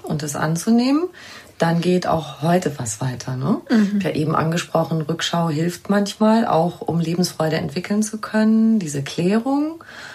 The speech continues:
Speaker 1: Und dann, wie geht das im Hier und Jetzt? Auch dafür habt ihr in eurem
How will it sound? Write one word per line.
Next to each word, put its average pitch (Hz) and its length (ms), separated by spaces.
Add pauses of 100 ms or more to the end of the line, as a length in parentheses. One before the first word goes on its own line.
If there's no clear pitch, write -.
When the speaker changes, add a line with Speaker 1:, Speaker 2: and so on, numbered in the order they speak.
(260)
Speaker 1:
Und 175 300
dann, 226 580 (600)
wie 180 380
geht 175 240
das 165 140
im 156 140
Hier 151 180
und 156 160
Jetzt? 165 360
Auch 143 160
dafür 160 680
habt 151 220
ihr 156 120
in 160 120
eurem 156 320